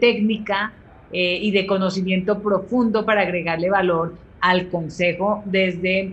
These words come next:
digamos, desde su, desde su perspectiva, ¿no? Entonces, me encantaría hablar contigo, iniciar con el tema de la importancia de los consejos de, de los comités de apoyo para la consil-, consolidación del tema de gobierno corporativo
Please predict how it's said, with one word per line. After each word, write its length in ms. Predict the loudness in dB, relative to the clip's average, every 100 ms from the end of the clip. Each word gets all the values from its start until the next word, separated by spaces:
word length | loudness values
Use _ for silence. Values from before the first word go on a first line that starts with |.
| -6
digamos, 420 | -4 -4 -4 -2
desde 260 | -2 -2 -4
su, 140 | -8 -12 -16 -6
desde 300 | -4 -4 -8
su 140 | -8
perspectiva, 720 | -8 -8 -12 -16 -14 -16 -12
¿no? 240 | -6 -4 -4 -12 -6
Entonces, 360 | -2 4 4
me 80 | 4
encantaría 840 | 2 0 0 0 2 2 2 2 -2 -12 -6
hablar 320 | 2 6 6 6
contigo, 380 | 2 4 4
iniciar 500 | 4 4 4 4 4
con 160 | 2 0
el 140 | 0
tema 260 | 0 0 2
de 80 | 2
la 100 | 0
importancia 600 | 0 -2 -2 -4 0 0
de 60 |
los 200 | 2 -2
consejos 640 | -4 -6 0 0 0 -2 0
de, 340 | 0 -2 -4 -2
de 100 | 0
los 380 | 0 -2 -6 -4
comités 640 | -4 -4 -2 0 0 0
de 80 | -2
apoyo 480 | 2 0 2 0 -2
para 240 | 0 -2
la 140 | -4
consil-, 480 | -10 -14 -10 -10 -12 -8
consolidación 680 | -8 -6 -6 -6 -6 -10 -6
del 200 | -6 -4
tema 200 | -4 -4
de 40 |
gobierno 340 | -4 -6 -6 -8
corporativo 720 | -8 -4 -4 -4 -4 -4